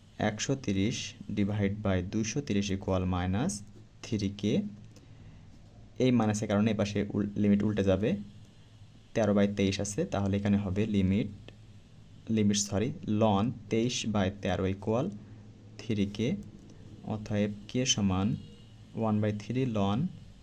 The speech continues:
তেইশ by তেরো। এখন অঙ্কে আমাদের বলছে কি, কত সময় পর, অর্থাৎ কখন ইহার তাপমাত্রা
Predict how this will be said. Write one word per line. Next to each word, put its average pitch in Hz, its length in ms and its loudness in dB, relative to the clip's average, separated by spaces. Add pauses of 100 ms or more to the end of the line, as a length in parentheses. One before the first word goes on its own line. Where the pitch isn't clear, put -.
(760)
তেইশ 101 300 4 (180)
by 104 160 0 (500)
তেরো। 95 260 0 (1200)
এখন 127 260 4 (280)
অঙ্কে 135 240 4
আমাদের 160 280 2
বলছে 104 240 4 (100)
কি, 120 80 2 (800)
কত 131 140 8 (140)
সময় 113 300 4
পর, 92 180 6
অর্থাৎ 107 180 -4 (100)
কখন 120 300 4
ইহার 127 240 2
তাপমাত্রা 107 400 2